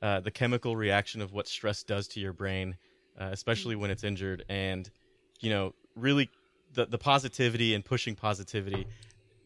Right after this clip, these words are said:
there's no reason why we shouldn't be doing that. It's healthy for everybody.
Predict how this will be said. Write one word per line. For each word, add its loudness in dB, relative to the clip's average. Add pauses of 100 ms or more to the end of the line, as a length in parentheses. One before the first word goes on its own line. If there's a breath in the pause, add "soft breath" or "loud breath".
(100)
there's 4
no 4
reason 2
why 4
we -2
shouldn't -4
be -8
doing -2
that. -6
It's -8
healthy 2
for -6
everybody. -6